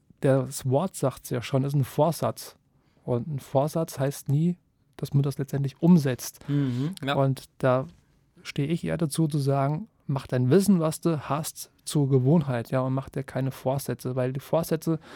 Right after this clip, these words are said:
Speaker 1: letztendlich das auch viel frustriert, auf was für Gründen das auch immer ist. Von außen kommt irgendwas ein, sagt, man muss jetzt mal regelmäßig ins Fitnessstudio gehen, weil die ganzen Freunde auch ins Fitnessstudio gehen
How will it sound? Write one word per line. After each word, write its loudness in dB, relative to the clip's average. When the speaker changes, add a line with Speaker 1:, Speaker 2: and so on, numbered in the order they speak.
Speaker 1:
letztendlich -2
das -2
auch -6
viel -2
frustriert, -2
auf -10
was -4
für -2
Gründen -2
das 0
auch -2
immer 2
ist. -4
Von 0
außen 0
kommt -2
irgendwas -6
ein, 0
sagt, -10
man 0
muss -4
jetzt -6
mal 0
regelmäßig -2
ins -2
Fitnessstudio -2
gehen, 2
weil 2
die 0
ganzen 0
Freunde 0
auch 0
ins 0
Fitnessstudio 0
gehen 2